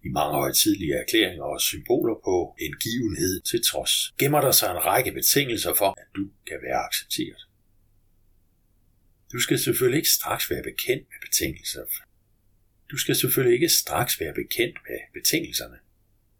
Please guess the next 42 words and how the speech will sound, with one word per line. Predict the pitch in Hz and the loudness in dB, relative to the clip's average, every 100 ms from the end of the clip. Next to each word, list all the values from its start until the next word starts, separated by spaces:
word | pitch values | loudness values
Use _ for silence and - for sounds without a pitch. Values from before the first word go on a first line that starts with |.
| _ - | _ -6
De | 139 | -4
viser | 1077 - 208 | 0 0 2
sig | - 107 82 | 2 2 2
efterhånden, | - 62 - - | 0 2 0 0
som | - 65 | -4 0
nettet | 82 87 - | 0 2 2
strammes | - 73 82 - | 2 -2 0 -2
om | 85 | 0
dig, | 80 71 71 | 0 -2 -2
og | |
narcissisten | 80 71 - - 143 - 98 | 0 2 2 2 0 -2 0
bliver | 110 | 0
stadig | 90 120 151 | 2 4 4
mere | 90 73 | 2 2
overbevist | 110 165 85 - - | 2 0 -2 -8 0
om, | 127 - - | 0 0 -12
du | - | -12
har | - - | -8 -6
overgivet | - - - - | -6 -8 -18 -20
dig. | - - _ _ _ _ _ _ _ _ _ _ _ _ | -20 -20 _ _ _ _ _ _ _ _ _ _ _ _
Lovebombing | 85 85 - 80 - - | -8 -6 -6 -12 -14 -18
er | - | -14
netop | 85 165 165 | -4 -4 -4
et | - - | -6 -2
tegn, | 123 - - _ _ | -2 -2 -10 _ _
du | 135 | -2
kan | 151 127 | 0 4
være | 120 | 2
opmærksom | 120 120 139 - | 4 2 2 -2
på | - - - _ _ _ | 2 0 0 _ _ _
og | - 117 | -8 -4
bruge | 117 127 143 | 0 2 2
som | 107 101 | 2 2
sammenligning | - 120 147 95 69 | 2 4 4 2 0
med | 76 76 | -6 -6
den | 85 | 2
senere | - 170 160 90 | 4 4 2 0
betingede | 90 - - 254 175 87 | 0 2 2 2 2 2
kærlighed, | - 69 67 64 64 | 2 -2 0 -4 -8
du | - | -14
vil | 64 60 | -10 -8
opleve. | 58 - - | -8 -12 -20